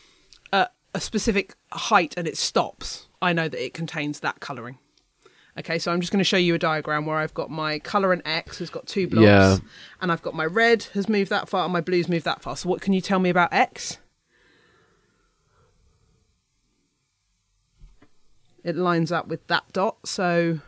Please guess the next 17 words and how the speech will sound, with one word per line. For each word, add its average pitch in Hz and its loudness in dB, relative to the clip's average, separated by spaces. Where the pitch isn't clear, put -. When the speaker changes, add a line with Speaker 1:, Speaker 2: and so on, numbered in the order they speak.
Speaker 2:
Oh, 120 10
okay, 95 8
so 98 6
that's 95 6
blue. 76 6
Speaker 1:
Yeah, 202 4
so 180 2
I, 175 6
it, 190 -2
I 196 4
can 190 2
say 220 4
that 165 -2
colour - 6
X - -2
contains 180 0
blue 220 4